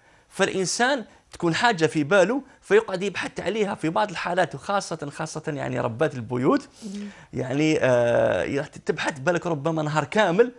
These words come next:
Speaker 1: ما تصيبش الحاجة اللي تحوس عليها،
Speaker 2: فعلًا.
Speaker 1: ليها ولا لوليدها.
Speaker 2: فعلًا.
Speaker 1: فتقعد غير تحوس وبالك في هذاك المكان ما تصيبش،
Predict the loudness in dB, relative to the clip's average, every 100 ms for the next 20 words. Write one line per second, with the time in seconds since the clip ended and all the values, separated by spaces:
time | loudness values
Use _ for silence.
0 | -18 -20 -6 2 2 2 -2 -2 -4 -4
1 | 2 4 4 4 0 0 0 0 -2 0
2 | 4 6 6 6 6 8 6 4 4 2
3 | 0 -6 -8 -2 -2 -2 -12 -2 2 2
4 | 0 -2 -2 -2 -2 0 0 -2 0 -2
5 | 0 -4 -2 -4 2 2 2 2 -2 -2